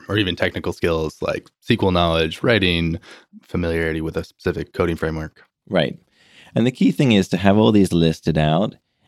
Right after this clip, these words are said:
Speaker 2: and then you can score each candidate by all of these things.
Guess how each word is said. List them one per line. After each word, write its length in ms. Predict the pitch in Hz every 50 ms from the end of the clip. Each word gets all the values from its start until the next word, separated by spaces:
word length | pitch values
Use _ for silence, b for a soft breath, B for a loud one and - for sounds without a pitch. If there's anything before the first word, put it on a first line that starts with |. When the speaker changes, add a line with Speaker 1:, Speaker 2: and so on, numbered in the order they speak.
| _ _
Speaker 2:
and 160 | - 90 90 92
then 180 | 92 95 98
you 60 | 95
can 140 | 95 - 92
score 500 | - - - - - - 113 107 101 92
each 280 | - 85 - - - -
candidate 640 | - - - 78 80 80 78 87 - - - - -
by 280 | - 85 87 - - -
all 160 | - - -
of 100 | - -
these 220 | - - - - -
things. 440 | - - - - - - - -